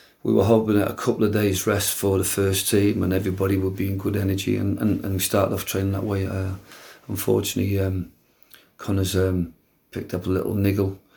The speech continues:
Uh, Frank's still feeling very tight around his calf, so, um, we're gonna just have to, have to see how they are for, uh, Saturday.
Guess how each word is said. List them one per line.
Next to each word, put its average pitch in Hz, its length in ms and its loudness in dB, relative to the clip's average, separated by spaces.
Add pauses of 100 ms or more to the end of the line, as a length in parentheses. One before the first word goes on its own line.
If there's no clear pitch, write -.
(260)
Uh, 90 440 0
Frank's - 520 -2
still 98 460 0
feeling 95 600 0
very 98 340 0
tight 92 460 -2
around 92 240 -4
his 92 120 -6
calf, 92 400 -4
so, 95 340 -2 (680)
um, 90 540 0
we're 117 120 -4
gonna 98 160 2
just - 180 -4
have - 140 -4
to, 101 80 -12
have 95 80 -10
to - 80 -10
see - 180 -4
how 98 220 0
they 98 240 -2
are 101 200 -4
for, 95 440 -4 (420)
uh, 98 220 -4
Saturday. 101 500 0